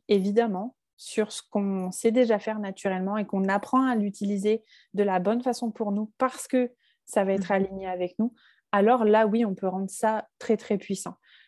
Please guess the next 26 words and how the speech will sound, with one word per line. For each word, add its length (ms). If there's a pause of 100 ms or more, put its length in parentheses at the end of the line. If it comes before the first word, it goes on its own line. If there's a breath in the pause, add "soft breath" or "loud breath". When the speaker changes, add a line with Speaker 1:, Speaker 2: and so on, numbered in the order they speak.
(120)
Speaker 1:
Mais 120
vraiment, 580 (160)
vraiment, 300
je 80
vous 160
invite 260
aujourd'hui 400
à 80
éveiller 400
votre 200
conscience 500
sur 400 (460 soft breath)
la 160
place 600
que 60
vous 220
laissez 420
à 80
ce 180
mot 240
effort 500
dans 120
votre 300
vie 260 (520 soft breath)
et 100
l'importance 1120